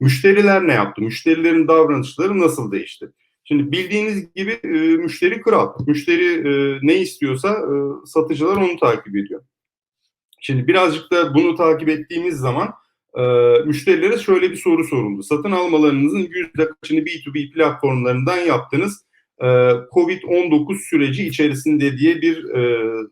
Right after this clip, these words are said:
soru yöneltildi müşterilere. E, şimdi buradaki cevap oldukça ilginç. Aslında çok da, e, bizim açımızdan iyi bir sonuç.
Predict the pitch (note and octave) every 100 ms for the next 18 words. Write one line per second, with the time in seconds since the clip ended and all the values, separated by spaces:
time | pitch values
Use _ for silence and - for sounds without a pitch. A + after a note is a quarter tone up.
0 | - D3+ D3+ D3+ C3 A#2+ A#2 G#2 A2+ A2+
1 | E3 D3+ C3 - A#2 G#2 G2 F2 - _
2 | _ _ _ - C#3 C#3 C#3 C#3+ C#3 F#3+
3 | D#3 C3+ C3 F#3+ G3 G3+ G3+ G#3+ G3+ C#3
4 | E3 F#3 G3 - D3+ D#3+ F#3+ G3+ F3+ D#3+
5 | E3+ D#3 E3+ D#3 D3+ D3 E3+ F3 E3+ F3
6 | - F3 D#3+ - B2 A#2+ A#2 A#2+ A2 -
7 | - B2 E3+ E3 D#3+ D#3+ D3 D#3+ C3+ D3+
8 | E3+ C#3+ C3 B2+ - _ _ - A#2+ F3
9 | G3+